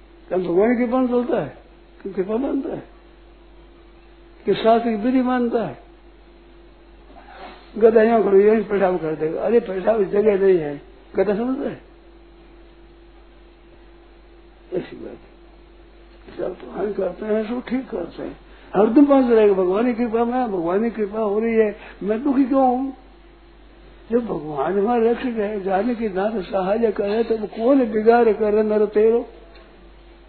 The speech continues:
ए, वो हमारे कृपालु है, इसलिए हरदम प्रसन्न रहे, रात और दिन।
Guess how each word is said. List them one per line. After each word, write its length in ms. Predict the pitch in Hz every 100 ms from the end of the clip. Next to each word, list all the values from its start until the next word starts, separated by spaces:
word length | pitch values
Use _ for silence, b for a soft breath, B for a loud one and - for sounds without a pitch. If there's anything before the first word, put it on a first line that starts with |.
| -
ए, 100 | 185
वो 180 | 202 226
हमारे 360 | 202 165 175 165
कृपालु 560 | 202 185 214 226 220
है, 260 | 220 226 226 - - - -
इसलिए 200 | 214 214
हरदम 520 | 156 180 220 233 339
प्रसन्न 460 | 320 277 196 196 190
रहे, 80 | 170
रात 420 | 180 202 214 202
और 100 | 190
दिन। 300 | 185 185